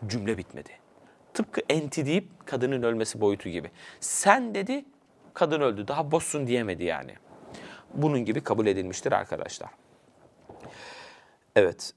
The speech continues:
e, tabii burada aklı şu gelebilir. "Ya hocam kadın ölüyor, talak verse ne olur, vermese ne olur?" Olur mu? Yani belki adam "Ben seni boşamazsam,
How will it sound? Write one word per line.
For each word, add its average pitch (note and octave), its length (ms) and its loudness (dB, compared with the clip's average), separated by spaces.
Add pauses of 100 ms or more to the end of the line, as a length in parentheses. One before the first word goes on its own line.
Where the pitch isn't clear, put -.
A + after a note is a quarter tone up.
e, F2 640 4
tabii G#3 320 2
burada G#3 240 6
aklı G3+ 220 0
şu - 140 -10
gelebilir. F3+ 360 -2
"Ya C#3+ 140 2
hocam C#3+ 240 -2
kadın C3+ 240 -2
ölüyor, C3+ 220 2
talak B2 340 -2
verse A#2+ 240 0
ne C#3 40 0
olur, B2+ 220 -2
vermese F#2+ 420 -2
ne E2+ 40 -8
olur?" - 220 -12 (160)
Olur G#2 220 2
mu? A2+ 140 -10 (260)
Yani - 240 -6
belki F2+ 280 -2
adam F#2+ 260 -2 (460)
"Ben F#2+ 120 0
seni G2 260 -4
boşamazsam, G2 640 -2